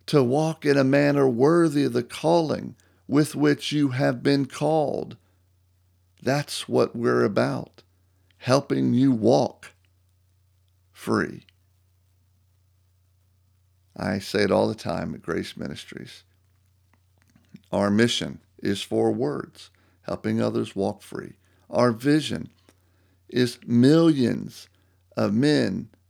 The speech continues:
women, and families here and around the world walking free by God's grace, letting go of the lies that hold them back and embracing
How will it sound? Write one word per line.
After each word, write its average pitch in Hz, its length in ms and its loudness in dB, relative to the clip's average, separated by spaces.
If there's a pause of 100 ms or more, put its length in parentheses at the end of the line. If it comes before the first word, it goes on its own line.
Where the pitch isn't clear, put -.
(260)
women, 117 460 2
and 107 180 -2
families 131 680 -2
here 151 340 0
and 107 80 0
around 120 460 0
the 131 100 -2
world 117 360 0
walking 135 560 -4
free 117 300 -4
by 98 220 -4
God's 95 400 -6
grace, - 480 -10 (400)
letting 131 340 2
go 135 300 2
of 131 80 -2
the 127 100 0
lies 104 600 -4 (580)
that 101 140 -4
hold 98 280 -2
them 101 220 -4
back - 380 -8
and 87 100 -8
embracing 117 880 -2